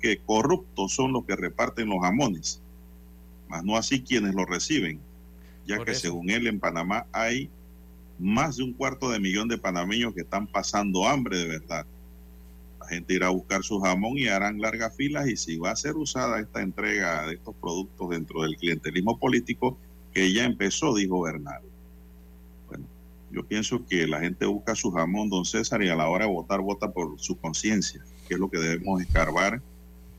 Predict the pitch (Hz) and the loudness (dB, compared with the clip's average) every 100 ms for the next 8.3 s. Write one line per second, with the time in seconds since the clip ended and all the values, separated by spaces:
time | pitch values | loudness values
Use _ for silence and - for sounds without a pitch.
0 | - 110 113 104 90 92 92 92 87 - | -6 0 0 2 2 2 4 2 0 -6
1 | - - - - - - - - 78 80 | -18 -20 -20 -20 -20 -20 -20 -12 -8 -4
2 | 107 123 92 - - - - - 123 107 | 0 0 0 -4 -14 -16 -18 -10 -10 -10
3 | - 117 113 90 87 95 98 101 85 82 | -4 0 2 2 0 0 0 -2 -2 0
4 | 82 101 98 90 92 95 92 80 - - | 2 2 2 0 0 0 -4 -4 -10 -12
5 | - - - - - 208 180 175 196 143 | -8 -10 -10 -12 -6 -4 -2 0 2 4
6 | 139 185 170 170 175 170 180 151 117 131 | 4 4 4 2 0 -2 -2 0 0 0
7 | - 120 127 - - 95 87 113 117 107 | 0 0 -2 -6 -6 -2 0 2 2 2
8 | - 95 73 | 2 0 -4